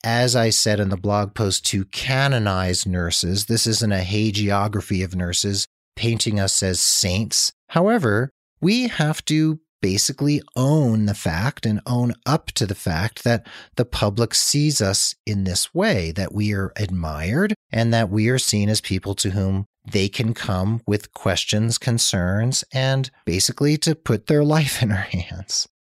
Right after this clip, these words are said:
So if we are so respected, if we are so trusted, then we can actually use our voices in many, many different ways to impact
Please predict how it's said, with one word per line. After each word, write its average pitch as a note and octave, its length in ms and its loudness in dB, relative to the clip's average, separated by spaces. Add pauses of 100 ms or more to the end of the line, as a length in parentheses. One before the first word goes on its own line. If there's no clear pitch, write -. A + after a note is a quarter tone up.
(120)
So E3 240 6
if F3 260 2
we G3 180 4
are A3+ 440 2
so B2+ 240 2
respected, A2 880 0
if B2+ 180 -2
we D3 160 4
are E3+ 400 2
so C3+ 420 4
trusted, - 680 -4 (300)
then D3+ 360 4 (280)
we G3+ 360 4
can B2+ 420 2 (120)
actually A2 720 0 (280)
use D#3 540 2
our G#2+ 240 4
voices G2+ 760 0 (120)
in A2+ 340 2
many, C#3 260 4
many A#2 300 2
different F#2+ 420 -2
ways F2+ 460 0
to A2+ 200 2
impact A2+ 640 0